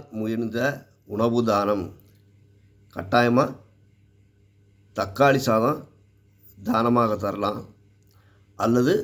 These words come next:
கொள்ளு சாதம் தானமாக கொடுத்தாலும் இந்த அவிட்ட நட்சத்திரத்தில் பிறந்தவங்களுக்கு வெற்றி என்பது கட்டாயம்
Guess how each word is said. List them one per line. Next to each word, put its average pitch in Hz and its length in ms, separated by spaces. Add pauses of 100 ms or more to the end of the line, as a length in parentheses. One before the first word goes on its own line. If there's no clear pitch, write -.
(600)
கொள்ளு 139 320
சாதம் 120 400
தானமாக 110 380
கொடுத்தாலும் 110 500 (1000)
இந்த 104 300
அவிட்ட 113 300
நட்சத்திரத்தில் 101 520
பிறந்தவங்களுக்கு 104 520 (760)
வெற்றி 101 460
என்பது 107 360 (580)
கட்டாயம் 110 640